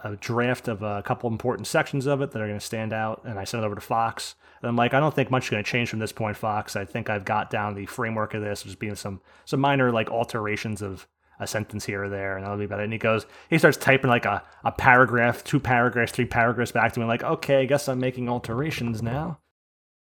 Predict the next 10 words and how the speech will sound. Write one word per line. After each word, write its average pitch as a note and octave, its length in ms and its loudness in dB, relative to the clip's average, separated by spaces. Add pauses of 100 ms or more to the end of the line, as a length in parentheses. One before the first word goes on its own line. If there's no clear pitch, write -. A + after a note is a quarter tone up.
(960)
But A#2 140 -6
it's, - 160 -6
it's - 180 -4
good C3+ 180 2
to B2+ 80 0
submit A#2 340 -2
things A2+ 260 -2
for - 80 -6
peer A2+ 240 0
review. G2+ 400 -4